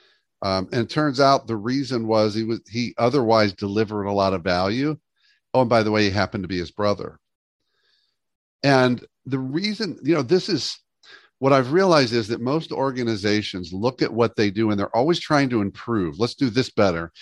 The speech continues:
And th-, they'll say, you know, I'm, I'm, I don't know if we're on video, but I got my hands up high. "We got this high bar. Here's our values. Here's what we believe in." And they know they have exception. They like to call them exceptions.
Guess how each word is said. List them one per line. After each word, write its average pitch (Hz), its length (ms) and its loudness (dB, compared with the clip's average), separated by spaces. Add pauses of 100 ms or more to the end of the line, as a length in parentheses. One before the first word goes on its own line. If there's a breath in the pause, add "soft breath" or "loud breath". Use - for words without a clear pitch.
(240 loud breath)
And 113 200 0
th-, - 160 -6
they'll 127 300 0
say, 117 380 2
you 117 100 -2
know, 101 260 -2
I'm, 123 240 -10
I'm, 123 260 -10
I 117 100 0
don't 107 80 0
know 107 60 -2
if 92 60 -8
we're 107 140 -2
on 92 100 -2
video, 101 360 0
but 95 100 -4
I 92 60 -2
got 92 180 -4
my 92 100 -6
hands 107 320 -2
up 95 160 -4
high. 101 300 0 (320 loud breath)
"We 147 120 0
got 165 180 4
this 135 160 2
high 127 240 2
bar. 107 320 2
Here's 123 260 -8
our 127 140 -2
values. 110 560 0
Here's 123 180 -6
what 110 140 -6
we 98 100 -6
believe 123 440 0
in." 101 260 0 (720 loud breath)
And 131 200 4
they 135 120 4
know 170 240 2
they 214 180 2
have 139 240 2
exception. 104 800 -4
They 139 140 0
like 143 200 2
to 117 80 -8
call 120 260 -2
them 104 200 -4
exceptions. - 960 -4